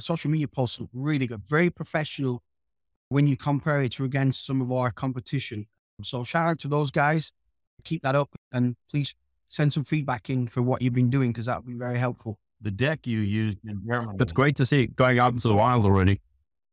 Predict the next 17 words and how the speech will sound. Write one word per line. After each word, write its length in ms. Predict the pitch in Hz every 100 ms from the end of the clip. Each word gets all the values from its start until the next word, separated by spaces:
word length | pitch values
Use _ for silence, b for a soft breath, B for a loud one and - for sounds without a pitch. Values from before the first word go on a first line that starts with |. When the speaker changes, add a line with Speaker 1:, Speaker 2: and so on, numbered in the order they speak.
| _ _ -
Speaker 3:
Sorry, 240 | 123 117
yeah. 120 | 117
Speaker 2:
The 140 | 117 127
deck 300 | 123 170 185
you 120 | 165
used 340 | 139 135 113
in 100 | 120
Germany 440 | 104 123 131 120 104
had 180 | 110 104
a 80 | 92 _ _ _
great 360 | 107 101 127 127
example 520 | 104 92 95 92 95
of 100 | 87
that. 220 | 92 82
And 100 | 110 113 _ _ _ _ _ _ _ -
if 180 | 131 123
you, 200 | 120